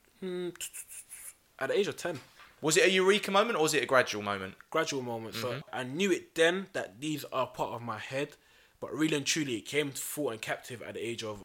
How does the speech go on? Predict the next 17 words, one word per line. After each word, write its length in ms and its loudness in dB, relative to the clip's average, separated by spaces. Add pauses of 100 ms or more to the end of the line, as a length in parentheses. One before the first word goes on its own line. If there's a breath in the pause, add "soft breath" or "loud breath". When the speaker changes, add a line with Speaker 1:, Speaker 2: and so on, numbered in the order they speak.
(140)
Speaker 1:
sixteen, 380 -10
seventeen. 260 -8
Speaker 2:
Sixteen, 260 -8
seventeen. 340 -16 (140)
Okay. 80 -12
Speaker 1:
Yeah, 240 -2
so 200 -6
it 20 -2
was 140 -6 (100)
probably 240 -4
like 140 -4
a 60 -8
gradual 380 -4
thing 240 -8
where, 120 -4
you 100 -6
know, 260 -4